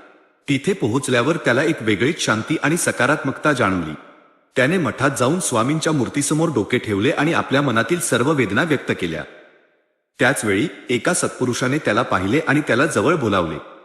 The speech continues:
"बाळा, तुझ्या हातात खूप कला आहे, ती सोडू नकोस. फक्त माझ्यावर विश्वास ठेव आणि तुझे काम करत राहा," असे त्यांनी रवीला सांगितले. सत्पुरुषांच्या बोलण्याने रवीला एक नवीन ऊर्जा मिळाली.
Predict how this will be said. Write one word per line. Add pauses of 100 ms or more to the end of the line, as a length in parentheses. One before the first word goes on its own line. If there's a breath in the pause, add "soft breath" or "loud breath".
(360)
"बाळा, (360)
तुझ्या
हातात (140)
खूप
कला
आहे, (320)
ती
सोडू
नकोस. (600)
फक्त
माझ्यावर
विश्वास
ठेव
आणि
तुझे
काम
करत
राहा," (240)
असे
त्यांनी
रवीला
सांगितले. (960)
सत्पुरुषांच्या
बोलण्याने
रवीला
एक
नवीन
ऊर्जा
मिळाली.